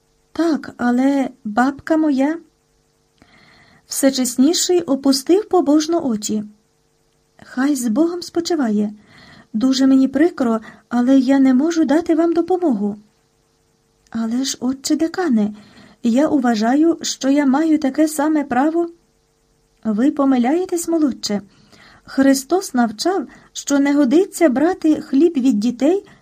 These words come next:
і кидати його між свині. Це алегорія, звичайно».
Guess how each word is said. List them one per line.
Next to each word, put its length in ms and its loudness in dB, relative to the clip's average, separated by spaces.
і 120 -2
кидати 440 -2
його 360 0
між 300 0
свині. 480 -2
Це 400 -2
алегорія, 540 0
звичайно». 640 0